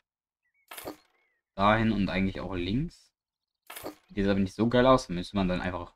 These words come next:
schieben, aber gut, das kann natürlich jeder, ne? So, dann kommen hier noch. Junge, wie viele Boxen will der denn haben?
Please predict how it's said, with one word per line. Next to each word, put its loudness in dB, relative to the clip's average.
schieben, -2
aber -4
gut, -8
das -16
kann -14
natürlich -18
jeder, 0
ne? -4
So, -10
dann -4
kommen -10
hier -2
noch. 0
Junge, 10
wie 6
viele 6
Boxen 2
will 6
der 10
denn 4
haben? 6